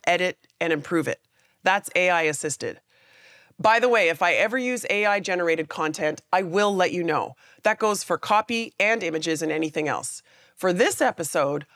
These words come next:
I used Chat G P T to assist me with the description, and I used Lensa to create the feature image. You can check out that image in the show notes on the Talk About Talk dot com website. Now,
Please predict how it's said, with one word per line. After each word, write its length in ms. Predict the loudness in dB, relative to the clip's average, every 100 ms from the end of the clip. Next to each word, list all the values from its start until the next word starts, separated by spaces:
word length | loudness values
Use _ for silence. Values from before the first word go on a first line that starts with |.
| _
I 120 | 0 0
used 380 | 0 -2 -4
Chat 260 | -4 -2 -2
G 140 | -4 -4
P 140 | -6
T 260 | -4 -6 -6
to 120 | -6
assist 320 | -6 -6 -6
me 140 | -6 -4
with 140 | -6
the 60 | -8
description, 680 | -8 -4 -2 0 -2 -2 -6 -20 -4
and 140 | 0 0
I 40 |
used 400 | 0 -2 -4 -6 -10
Lensa 800 | -2 2 4 4 2 2 0 -4 _ _
to 100 | -10
create 280 | -6 -2 -2
the 60 | -2
feature 300 | -4 -4 -2
image. 420 | -4 -4 -6 -10 _ _ _ -4
You 120 | -2
can 160 | 0 2
check 240 | 2 2
out 180 | 0 0
that 200 | -2 0
image 300 | -2 0 -2
in 80 | -2
the 60 |
show 260 | 0 0 0
notes 300 | 0 -4 -4
on 140 | -2
the 60 | -2
Talk 240 | 0 -2
About 200 | 0 -2
Talk 220 | 0 -2 -2
dot 160 | -4
com 220 | -2 -2
website. 440 | 0 -2 -2 -6 -6 _ _ -20 -20 -20 -20 _ -8
Now, 380 | 0 0 0